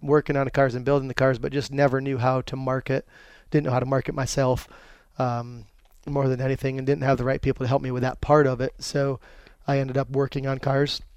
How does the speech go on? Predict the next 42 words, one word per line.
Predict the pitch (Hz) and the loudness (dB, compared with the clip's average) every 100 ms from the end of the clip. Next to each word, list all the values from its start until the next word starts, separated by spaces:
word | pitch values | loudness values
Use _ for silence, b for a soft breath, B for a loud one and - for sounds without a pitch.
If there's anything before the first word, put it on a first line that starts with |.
| - | 0
couldn't | 160 143 | 2 2
afford | - 143 | 4 4
to | 135 | 6
race | 139 - | 4 4
anymore, | 143 139 143 | -2 0 -2
so | - 139 123 B B B B | 2 2 2 B B B B
I | 147 | -2
was | 139 131 | -2 -2
a | |
car | - 147 | 4 4
chief | - 156 160 | 4 0 2
for | 143 | 0
Dick | 131 139 | 2 2
Trickle | - 139 - 151 | 2 -2 2 0
through | 143 143 | 0 -4
part | - 139 | 2 4
of | 131 | 4
the | |
nineties, | 131 131 135 151 - 143 | 2 0 0 -2 -4 -4
um, | 131 131 | -4 -2
for | - | -2
Shoemaker | 131 - 143 135 139 | -2 0 0 2 2
Racing | 131 131 - 147 | 2 0 -2 -4
when | 135 | -2
he | 127 | 0
drove | 131 135 | 2 0
for | - | 0
the | 127 | 0
Duralube | 131 135 131 | 4 4 4
number | 127 123 | 2 -2
sixty-four | 117 139 - 127 131 | 0 0 0 0 2
Busch | 113 160 | 6 4
car, | - 135 147 | 4 4 6
and | 139 | 4
we | 127 | 4
had | 131 - | 4 2
some | 131 | -4
success, | 143 - - 143 - | -4 -2 2 2 2
won | 139 135 | -2 0
some | - 131 | 0 2
races, | 131 123 147 147 131 | 2 2 2 2 0
and | 127 | -4